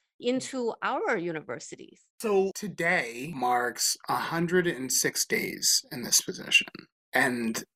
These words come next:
Speaker 2: that went by very fast. And it seems like so much time, but also I think about it, and that's not even half of a year. We, we don't have a baby being, you know, six months at that point. And so in that time,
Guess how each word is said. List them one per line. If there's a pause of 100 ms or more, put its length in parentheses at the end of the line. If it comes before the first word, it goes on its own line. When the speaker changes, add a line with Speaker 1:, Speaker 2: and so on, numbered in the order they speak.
(180)
Speaker 2:
that
went
by
very
fast.
And
it
seems
like
so
much
time,
but
also
I
think
about
it, (600)
and (160)
that's
not
even
half
of
a
year.
We,
we
don't
have
a
baby
being,
you
know,
six
months
at
that
point. (800)
And
so (720)
in
that
time,